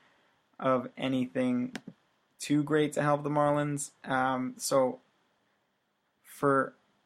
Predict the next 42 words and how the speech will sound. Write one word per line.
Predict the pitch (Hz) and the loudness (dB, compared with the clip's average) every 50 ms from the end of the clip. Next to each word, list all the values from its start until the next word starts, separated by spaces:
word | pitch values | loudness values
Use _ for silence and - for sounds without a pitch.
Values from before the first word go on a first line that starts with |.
| _ _ - | _ _ 0
if | 165 143 - | 0 2 6
that's | - 170 175 175 - | 8 8 8 8 8
what | 180 170 | 4 2
he | 165 165 | 4 4
was | 156 147 | 2 2
gonna | 147 170 160 151 143 | 2 2 2 2 2
do | 131 147 151 151 | 2 2 2 4
on | 147 143 | 4 2
the | 139 131 | 2 2
Yankees, | 135 131 143 160 160 - 220 233 233 220 - | 0 0 -2 -4 -4 -6 -6 -6 -6 -4 0
then | 151 139 131 127 127 123 120 123 - _ _ _ _ _ _ _ _ _ _ _ _ _ _ _ _ _ _ - 170 | 0 0 2 0 -2 -2 -4 -8 -12 _ _ _ _ _ _ _ _ _ _ _ _ _ _ _ _ _ _ -12 -6
you | - 139 | -4 -2
know, | 135 131 123 120 | -2 -2 -2 -2
thank | 117 - 147 151 143 135 | -2 0 0 0 2 4
God, | - 156 151 139 - - - | 6 6 6 6 6 2 0
right? | 143 143 151 170 - - _ _ _ _ _ _ _ _ _ | 2 2 2 2 0 -8 _ _ _ _ _ _ _ _ _
Thank | - 156 151 147 143 | 0 0 0 2 6
God | 160 151 151 143 | 6 8 8 8
that | 143 127 - - - - | 6 2 0 -4 -8 -4
they | - 139 | -4 -4
traded | 127 127 - 143 143 139 139 | -2 0 0 0 2 2 0
him | 143 139 | 0 -2
and | 135 131 | -2 -2
they | 127 127 | -2 -2
got, | 127 - 139 139 - - | -2 -2 -2 -2 -2 0
they | 131 135 135 135 | 2 4 4 6
were | 135 143 151 | 6 6 6
able | 170 175 170 156 | 6 4 2 0
to | 147 | 0
get | 127 135 131 127 | 2 2 2 2
back | - 135 131 127 - | 2 2 0 0 0
a | 135 | -2
guy | 131 135 131 127 | 0 2 2 2
who's | 131 131 120 | 2 0 0
nine | 123 127 127 127 127 | 2 0 0 0 0
and | 127 123 123 | -2 -4 -4
two | - - 131 123 117 - - - - - - - - | -4 -4 -4 -4 -4 -8 -14 -20 -20 -20 -20 -16 -8
and | - 143 131 | -4 -2 -2
a | 127 | 0
good | 120 131 131 127 | 0 0 0 0
bench | 123 127 120 120 - - | 0 0 0 0 -2 -4
player. | - - - - - - - | -2 -2 0 0 -2 -4 -8